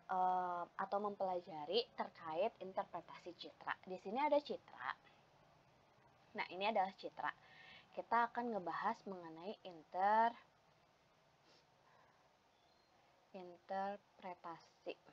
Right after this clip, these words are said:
citra gitu ya. Nah, interpretasi citra itu udah dibahas di sebelumnya, video sebelumnya, bahwa menganalisis,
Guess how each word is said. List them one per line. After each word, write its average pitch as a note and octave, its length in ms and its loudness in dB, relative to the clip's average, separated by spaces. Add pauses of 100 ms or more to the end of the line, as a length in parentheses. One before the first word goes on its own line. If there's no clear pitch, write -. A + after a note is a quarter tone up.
(2250)
citra - 400 -8 (240)
gitu - 320 -20
ya. - 160 4 (640)
Nah, D3 240 -16 (160)
interpretasi G3 720 -4
citra F#3 320 0
itu A#3+ 400 4
udah G#3+ 160 2
dibahas F3 400 -2
di A3 80 -10
sebelumnya, E3+ 640 -4 (160)
video F3+ 240 0
sebelumnya, E3+ 560 -4
bahwa F3+ 400 2 (560)
menganalisis, G3 920 2